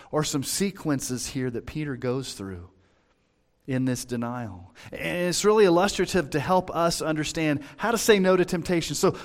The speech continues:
what I want to do is I want to take us on a journey here. How do you say no to temptation?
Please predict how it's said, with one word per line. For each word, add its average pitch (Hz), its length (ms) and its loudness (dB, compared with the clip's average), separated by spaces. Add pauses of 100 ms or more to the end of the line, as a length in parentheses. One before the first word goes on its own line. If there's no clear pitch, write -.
what 196 160 6
I 247 60 4
want 247 180 2
to 208 40 0
do 208 140 6
is 180 100 6
I 180 60 2
want 208 200 2
to - 40 -10
take 220 160 4
us 202 120 -2
on 190 100 0
a 170 80 0
journey 180 360 -2
here. 160 200 2 (180)
How 226 220 2
do 247 80 2
you 202 240 0
say 208 280 6
no 185 260 4
to 170 100 2
temptation? 160 680 -4